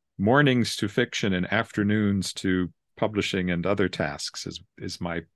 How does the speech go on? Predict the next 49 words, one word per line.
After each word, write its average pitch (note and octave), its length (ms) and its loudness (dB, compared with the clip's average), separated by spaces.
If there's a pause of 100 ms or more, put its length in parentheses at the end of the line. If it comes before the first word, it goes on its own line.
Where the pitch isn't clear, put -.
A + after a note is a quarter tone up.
(220)
what F2 100 -4
I'm F2 100 0
trying A2 320 2
to F#2 60 0
get G2+ 220 0
to, D#2 160 -4
so D#2+ 180 -6
that E2+ 100 -2
I G#2 40 -2
always A2+ 260 2
have F#2 180 2
at G2 80 -6
least F#2 220 -2
two G#2+ 100 0
or G2+ 60 2
three G2 240 -2
hours E2+ 420 -2 (560)
of E2+ 200 -4
writing F2+ 400 0
time, E2 420 -6 (600)
uh, D#2 300 -8
in F2 160 -4
the F2 60 -4
morning F2 400 -2
before D#2+ 340 -4
I D#2 60 -4
switch - 500 -4
hats F2+ 400 0
and F2 100 -4
go E2+ 260 -2 (120)
into F2 240 -6
publishing F2 500 -6
stuff - 360 -8
in D#2+ 60 -8
the E2 120 -10
afternoon. E2 460 -6
That's, - 400 -8
that's - 320 -2
my F3+ 140 2
goal, B2+ 420 4
and G2 220 -4
we'll G2+ 100 -2
see B2+ 240 -2
if G#2 160 0
it - 100 -6
works. A2 380 0 (880)
Um, E2+ 360 -6 (460)
but, C#3+ 200 4
uh, D3+ 40 -2